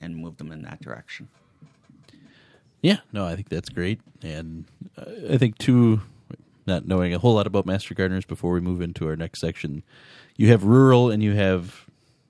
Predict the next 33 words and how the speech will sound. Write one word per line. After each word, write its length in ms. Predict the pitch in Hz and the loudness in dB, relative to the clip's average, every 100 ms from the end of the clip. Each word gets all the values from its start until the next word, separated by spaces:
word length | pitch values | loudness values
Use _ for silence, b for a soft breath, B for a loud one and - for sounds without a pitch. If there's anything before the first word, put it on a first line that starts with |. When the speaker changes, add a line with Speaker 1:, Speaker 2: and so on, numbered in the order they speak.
| _ | _
Speaker 2:
city 300 | - - 117 | -8 -2 -2
people 260 | 104 101 90 | -2 -2 0
in 100 | 95 | 0
that, 220 | 87 80 | -2 -6
so 100 | - | -8
you're, 260 | 90 87 87 B B B | -6 -4 -6 B B B
you're 160 | 117 117 | 4 8
melding 360 | 123 120 113 | 8 8 4
communities 640 | 98 110 113 110 92 92 - | 2 4 4 6 4 -2 -2
that 220 | 87 82 | -2 -2
we 80 | 90 | -2
don't 220 | 87 87 | 0 0
always 260 | 87 85 - | -2 -4 -4
get 160 | 85 | -6
in 100 | 82 | -6
agriculture 800 | 82 80 78 - 71 - 76 82 - - - - | -8 -10 -12 -12 -12 -10 -12 -12 -16 -20 -20 -12
that 160 | 113 95 | -2 -2
I 80 | 90 | -2
think 140 | 82 | -4
is 100 | - | -8
a 40 | |
good 160 | 85 82 | -8 -6
way 180 | 80 80 | -4 -4
to 220 | 76 87 - | -6 -8 -8
educate, 520 | 98 90 - 82 - | -6 -6 -6 -8 -8
too, 240 | - 78 - | -10 -12 -12
so. 300 | - - 131 b b b | -18 -16 -16 b b b
Speaker 1:
You're 180 | - 107 | -4 -2
right. 300 | 104 98 - | 0 -2 -4
With 160 | 101 92 | -8 -6
the 140 | 95 | -4
agricultural 680 | 95 101 - 104 - 90 87 | -6 -6 -8 -10 -8 -10 -8
literacy, 600 | 101 117 101 - 85 85 | -6 -4 -6 -8 -8 -10